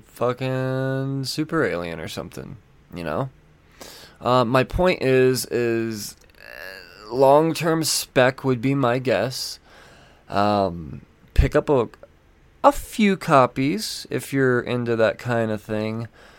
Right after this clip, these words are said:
Um, my confidence level on it, though, is about an eighty percent. So, uh, going all in, ordering twenty-five to get the one in twenty-five,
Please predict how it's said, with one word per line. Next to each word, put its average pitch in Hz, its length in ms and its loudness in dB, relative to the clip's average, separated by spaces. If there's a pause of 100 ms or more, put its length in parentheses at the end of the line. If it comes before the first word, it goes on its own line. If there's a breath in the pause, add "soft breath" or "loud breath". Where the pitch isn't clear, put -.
(380 soft breath)
Um, 104 840 2 (420)
my 120 200 2
confidence 147 840 2
level 143 320 6
on 143 180 4
it, 139 160 -4
though, 143 240 4
is 113 140 0
about 110 280 4
an 101 160 -2
eighty 98 260 -4
percent. 113 540 -4 (1120 soft breath)
So, 107 760 2 (1200)
uh, 95 120 0 (340)
going 139 300 4
all 131 200 6
in, 104 300 -2
ordering 127 380 2
twenty-five 123 680 0
to 117 80 -6
get 113 160 -4
the 120 120 0
one 120 160 0
in 120 100 -4
twenty-five, 120 800 -2